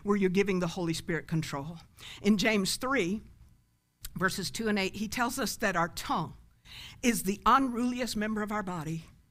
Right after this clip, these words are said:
No man can ca-, tame it. I mean, if we could, James said, we would be perfect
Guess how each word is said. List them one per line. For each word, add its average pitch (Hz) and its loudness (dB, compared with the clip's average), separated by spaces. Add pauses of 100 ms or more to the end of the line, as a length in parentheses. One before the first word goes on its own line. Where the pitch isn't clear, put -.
(380)
No 214 6
man 233 2
can 226 -2
ca-, 160 -6
tame 175 0
it. - -8 (800)
I 214 4
mean, 214 4
if 240 2
we 240 -2
could, 311 -2 (840)
James 247 2
said, 247 0
we 247 -2
would 220 -2
be 185 0
perfect - -6